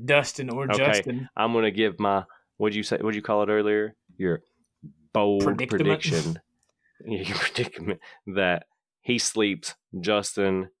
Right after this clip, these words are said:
Speaker 2: and Dustin. They both, you know, have Ustin in 'em. He's gonna sleep both of 'em. I think the only t-, the only person Conor might have trouble with is Ferguson,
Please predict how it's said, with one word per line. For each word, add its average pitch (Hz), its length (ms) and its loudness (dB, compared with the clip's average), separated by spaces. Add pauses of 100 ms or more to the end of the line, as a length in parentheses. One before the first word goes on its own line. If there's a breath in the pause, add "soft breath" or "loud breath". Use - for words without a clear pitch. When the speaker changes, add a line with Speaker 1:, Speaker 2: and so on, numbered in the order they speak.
(180)
Speaker 2:
and 95 260 0
Dustin. 82 680 -2 (640)
They 85 80 -2
both, 101 380 -2 (100)
you 92 120 -4
know, 85 120 0
have 90 280 -2
Ustin 95 460 -2
in 90 80 0
'em. 87 240 -4 (140)
He's - 180 -10
gonna 101 140 -2
sleep 101 280 -4
both 85 240 -2
of 85 140 -4
'em. 85 80 -6 (340 loud breath)
I 104 120 -2
think 117 180 0
the 107 80 0
only 110 180 2
t-, 110 120 -14 (280)
the 104 60 -2
only 113 140 2
person 107 340 -2
Conor 95 300 0
might 90 220 0
have 95 260 -2
trouble 98 320 0
with 98 240 0 (640 soft breath)
is 98 360 0 (420)
Ferguson, 139 720 -2